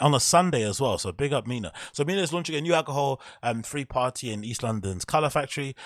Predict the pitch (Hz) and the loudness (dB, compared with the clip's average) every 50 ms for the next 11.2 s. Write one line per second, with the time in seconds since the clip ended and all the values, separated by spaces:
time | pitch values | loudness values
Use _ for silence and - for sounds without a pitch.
0 | - - _ - 170 147 151 151 160 151 - 139 123 - - - 156 143 147 143 | -20 -12 _ -2 0 0 0 0 0 0 0 0 -2 0 0 0 2 2 0 0
1 | 139 123 123 117 117 131 127 - - 131 101 101 104 101 - - - 147 139 127 | -2 -2 -4 -4 -2 -4 -4 -2 -4 -6 -4 -4 -6 -6 -6 -6 -4 -4 -4 -4
2 | 117 - - - - - - _ - - 160 156 131 - - - 151 135 120 - | -6 -10 -14 -16 -18 -20 -16 _ 0 2 4 4 4 2 2 4 4 2 2 0
3 | 127 107 95 - - 135 135 131 - - 123 120 123 120 - - - 151 165 175 | -4 -4 -4 -4 0 0 0 0 0 -4 -2 0 0 -2 0 0 0 0 2 2
4 | 170 151 147 147 131 143 131 135 127 117 131 151 151 - - 151 143 120 113 127 | 2 2 2 2 0 2 2 2 2 2 2 0 0 2 0 0 0 0 0 0
5 | 127 117 117 120 113 - - - - - - _ 127 113 - - - 139 139 131 | 2 2 2 0 -2 -2 -10 -16 -18 -18 -6 _ -4 -2 -2 2 4 4 4 4
6 | 143 131 - - 117 107 117 127 117 123 113 117 107 104 98 - - 117 110 - | 2 -2 0 -2 0 0 0 0 0 0 -2 -2 -2 -2 -4 -4 -6 -6 -6 -4
7 | - 139 139 - - 107 92 - - 90 82 - - - - - _ - - - | -4 -4 -4 -4 -6 -10 -8 -6 -8 -8 -8 -8 -12 -14 -14 -16 _ -20 -20 -20
8 | - - _ - 117 110 110 113 113 - - 139 135 170 180 170 165 165 160 165 | -20 -14 _ -2 0 0 0 0 -4 0 0 6 6 8 8 8 4 4 4 2
9 | 160 127 - 151 143 123 151 147 127 - - 127 131 127 117 - 139 127 117 - | 0 2 2 2 2 2 -2 -4 -4 -4 -4 0 0 0 2 4 2 2 4 2
10 | 117 101 90 - 139 151 160 147 123 - - 135 - 131 113 - 143 135 131 127 | 0 -4 -2 0 2 2 2 2 -2 -4 -4 -4 -6 -6 -4 -2 -4 -2 0 0
11 | 127 127 120 | -2 -2 -4